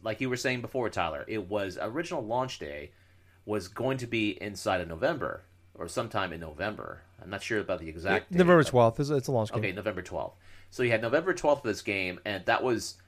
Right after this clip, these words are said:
Speaker 1: at that point, a couple of days, not only before, say, Cyberpunk's release, which, yeah,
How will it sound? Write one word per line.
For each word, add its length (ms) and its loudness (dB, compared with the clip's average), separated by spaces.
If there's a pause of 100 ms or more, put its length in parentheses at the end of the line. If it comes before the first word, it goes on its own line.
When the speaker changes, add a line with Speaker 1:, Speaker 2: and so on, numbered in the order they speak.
(160)
Speaker 1:
at 140 4
that 240 4
point, 420 0 (100)
a 60 -2
couple 340 -6
of 140 -8
days, 420 -2
not 140 -4
only 160 -4
before, 640 -4
say, 380 -2
Cyberpunk's 800 -4 (480)
release, 560 -8 (500)
which, 420 -8 (560)
yeah, 280 -2